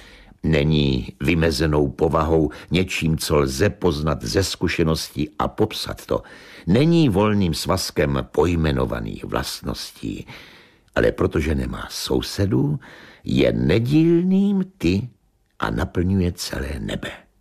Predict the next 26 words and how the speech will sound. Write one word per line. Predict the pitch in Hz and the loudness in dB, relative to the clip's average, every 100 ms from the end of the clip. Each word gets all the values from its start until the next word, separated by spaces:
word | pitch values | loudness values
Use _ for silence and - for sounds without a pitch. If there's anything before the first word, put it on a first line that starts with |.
| _ _ _ _ - - - | _ _ _ _ -20 -4 4
Ne, | 147 196 123 | 6 6 4
že | 120 131 | 2 2
by | 123 | 4
nebylo | 98 127 131 117 90 | 4 4 2 2 4
nic | 82 117 104 - - | 4 2 0 -6 -2
jiného | 82 143 87 - - 62 | 0 0 0 -4 -6 -6
než | 55 50 - - | -4 -6 -8 -4
on, | - 65 55 - - - - _ _ | 0 0 0 -8 -18 -20 -20 _ _
ale | - 58 | -2 -2
všechno | - 123 - - | 0 -4 -2 -4
ostatní | - - 123 131 - - 64 | -4 -2 -2 -2 -2 -2 -2
žije | - 73 80 82 - - _ - | -2 0 2 0 -2 -14 _ -12
v | - | -2
jeho | 60 60 67 | 0 0 0
světle. | 85 - - - - - - _ _ _ _ _ _ - - - - - - - | -4 -6 -8 -8 -10 -12 -14 _ _ _ _ _ _ -20 -20 -20 -20 -20 -20 -2
Víme, | - 190 185 151 | 4 6 6 4
že | 82 65 | 2 0
melodie | 85 143 165 170 175 160 156 156 151 - | 2 4 4 4 4 4 6 4 0 -4
není | 156 165 127 127 123 - - 85 | 0 2 2 2 2 0 0 0
jen | 73 67 69 | 0 0 2
něčím, | 101 92 - 104 107 | 0 0 0 0 0
co | - | -2
se | - - | -4 -6
skládá | - 76 78 65 78 82 | -8 -6 -6 -4 -4 -4
z | - - | -4 2
tónů, | 107 87 58 50 | 4 4 0 -6